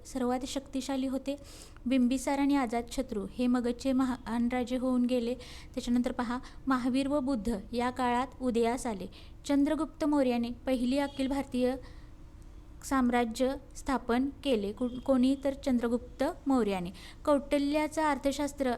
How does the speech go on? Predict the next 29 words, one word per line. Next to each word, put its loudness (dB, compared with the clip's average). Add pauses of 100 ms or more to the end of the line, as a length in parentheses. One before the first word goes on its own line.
हा -2
मौर्य 4
प्रशासनाचा 0 (220)
आधार -2 (340)
होता. -2 (280)
त्याच्यानंतर 2
महत्त्वाचा 2
पॉइंट, 0
अशोकाने 0 (280)
कलिंग 6
युद्धानंतर 0
बौद्ध 2
धर्म 2
स्वीकारला. -4 (420)
हा 2
ज-, -6
मुद्दा 4
महत्त्वाचा 2
आहे -2
पहा, -2 (340)
ह्याला 0
स्टार -2
करून 2
ठेवा 0
हवं -2
तर -2
तुम्ही. 0 (500)
तर 2 (540)
अशोकाने 2